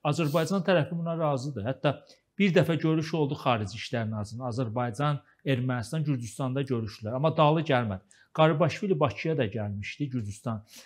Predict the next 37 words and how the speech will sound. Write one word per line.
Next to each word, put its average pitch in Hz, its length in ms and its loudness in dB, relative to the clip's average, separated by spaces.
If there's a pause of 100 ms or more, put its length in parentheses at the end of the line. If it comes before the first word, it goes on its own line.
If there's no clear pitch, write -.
(100)
Ermənistan. 147 640 2 (480)
Prezident 170 400 2
İlham 175 240 0
Əliyev 175 160 -2
qəti 160 320 -2
dedi, 151 160 -2
biz 151 160 -2
razıyıq. 113 560 -2 (240)
Hətta 151 240 0 (220)
prezidentin 139 580 -2 (400)
xalqa 151 400 6
müraciətində 139 480 2
bir 151 160 -2
təklif 151 400 -4
də 110 160 -2
var, 101 160 -8
Ümumqafqaz 135 800 0
evi. 87 160 -12 (260)
Düzdür, 180 220 0
Ermənistan 156 500 0
elə 151 80 2
buna 139 240 -2
yanaşmaz, 127 480 -4
hətta 160 160 -2
üç, - 120 -4 (200)
üç 135 380 -2
formulu 101 420 -4
da 95 80 -12
var. - 380 -20 (260)
Amma 269 220 8 (180)
mən 226 240 4
də 196 80 4
hesab 156 240 2
edirəm 175 240 -2
ki, 165 80 -2
əslində 156 300 -2
Gürcüstan 135 420 -4